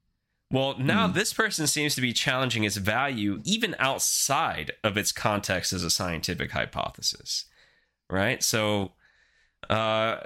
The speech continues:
Speaker 1: we're running out of room for the simulation theory to have, you know,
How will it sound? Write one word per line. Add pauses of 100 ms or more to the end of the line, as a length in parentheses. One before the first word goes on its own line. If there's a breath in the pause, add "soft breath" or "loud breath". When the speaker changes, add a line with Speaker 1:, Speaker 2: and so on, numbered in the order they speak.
Speaker 1:
we're
running
out
of
room
for
the
simulation
theory
to
have,
you
know,